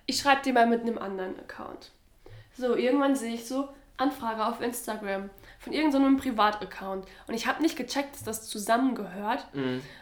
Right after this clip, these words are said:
Speaker 1: weil das war wirklich ein normaler privater Account von einem Junge. Also klar, der war öffentlich, aber, ähm, so ein persönlicher Account, sag ich mal. Und, ähm, der Typ hat geschrieben,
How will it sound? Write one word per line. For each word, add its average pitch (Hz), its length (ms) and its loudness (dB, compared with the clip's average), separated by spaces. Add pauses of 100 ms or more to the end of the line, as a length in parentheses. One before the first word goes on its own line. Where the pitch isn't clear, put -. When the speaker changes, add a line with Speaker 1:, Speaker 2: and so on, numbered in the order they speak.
(160)
Speaker 1:
weil 220 160 0
das 226 160 -2
war 233 160 2
wirklich 349 420 2 (380)
ein 233 160 -2
normaler 262 520 4
privater 240 520 0
Account 247 340 0
von 226 120 -4
einem 208 120 -4
Junge. 320 380 2 (300)
Also 214 180 -2 (280)
klar, 226 200 4
der 220 120 2
war 208 120 2
öffentlich, 269 500 0
aber, 214 360 0 (640)
ähm, 208 580 -2
so 208 100 0
ein 208 120 0
persönlicher 240 640 0
Account, 254 380 0
sag 254 220 0
ich 247 80 -10
mal. 254 280 -2 (580)
Und, 226 540 -2
ähm, 220 440 -6 (920)
der 214 120 -4
Typ 277 200 2
hat 269 160 2
geschrieben, 269 720 4